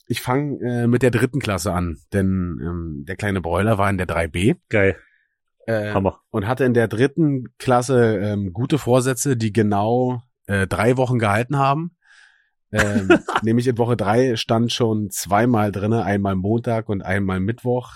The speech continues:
Speaker 1: ähm, dass ich mein Buch vergessen habe im Musikunterricht. Äh, herzlichen Glückwunsch.
Speaker 2: <laughs>
Speaker 1: Äh, dann ging's weiter in Woche vier. Da hat mir die nette Lehrerin auch schon mal zu Sachunterricht, äh, Unterricht, äh, meine Hausaufgaben eingeschrieben, weil ich's, äh, offensichtlich in Anführungszeichen vergessen hatte.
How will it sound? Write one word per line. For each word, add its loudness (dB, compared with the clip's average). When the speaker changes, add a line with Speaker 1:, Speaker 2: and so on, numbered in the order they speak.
Speaker 1:
ähm, -6
dass 0
ich -2
mein 2
Buch -2
vergessen -6
habe 0
im 0
Musikunterricht. -6
Äh, -8
herzlichen -6
Glückwunsch. 2
Speaker 2:
<laughs> -14
Speaker 1:
Äh, 2
dann 0
ging's -2
weiter 0
in 0
Woche 0
vier. 2
Da 2
hat -2
mir 2
die -2
nette 0
Lehrerin 0
auch 0
schon -2
mal 0
zu -6
Sachunterricht, 0
äh, 2
Unterricht, -2
äh, -4
meine 0
Hausaufgaben -2
eingeschrieben, -2
weil -2
ich's, -8
äh, -4
offensichtlich -4
in -8
Anführungszeichen -6
vergessen -2
hatte. -2